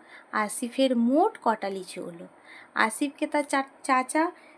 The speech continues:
চারটে লিচু দিয়েছিল, ফুফু আরও ছটা দিল, তার মানে বেড়ে গেল সংখ্যাটা, তাহলে যোগ করতে হবে। চার plus ছয় সমান দশ। তাহলে মোট কটা লিচু হলো? মোট দশটি লিচু হলো। তারপরে আটেরটা কি বলেছে দেখো, "মিমির কাছে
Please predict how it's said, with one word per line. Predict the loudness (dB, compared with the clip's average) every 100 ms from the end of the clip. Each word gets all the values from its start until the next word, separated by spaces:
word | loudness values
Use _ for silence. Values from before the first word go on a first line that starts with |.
| 0
চারটে | 2 2 4
লিচু | 2 4 4
দিয়েছিল, | 4 4 2 -2
ফুফু | -4 -2 -2 0 0
আরও | 2 2 2
ছটা | 0 -2 -2
দিল, | 0 -2 -2
তার | -2 -2
মানে | -2
বেড়ে | -2 0 2 2
গেল | 2 0 0
সংখ্যাটা, | -2 -4 -6
তাহলে | -4 -4 -2
যোগ | -4 -6 -4
করতে | -6 -4 -4
হবে। | -2 -2 -6 -12 -20 -20 -10
চার | -2 0 0 -2
plus | -6 -6 -8
ছয় | -8 -8 -6
সমান | -6 -4 -2 -2 -2
দশ। | 0 0 0 -8 -18 -20 -20 -12
তাহলে | -4 -2 -2
মোট | -4 -2 -4 -4
কটা | -6 -4 -4
লিচু | -4 -4 -4
হলো? | -2 0 -2 -4
মোট | -10 -8 -6 -4 -6 -12 -20 -20 -16
দশটি | -4 -2 -2 -6 -4 0
লিচু | 2 0 -2 -2 -2
হলো। | -2 -6 -8 -14 -20 -20 -20 -20 -20 -20 -20 -20 -20 -20 -20 -20 -20 -20 -20 -20 -20 -20 -20 0
তারপরে | 4 4 6 6
আটেরটা | 8 8 6 0 0
কি | 0
বলেছে | 2 2 2 0
দেখো, | -2 -6 -8
"মিমির | 0 4 6 6 4
কাছে | 4 2 2 -8 -10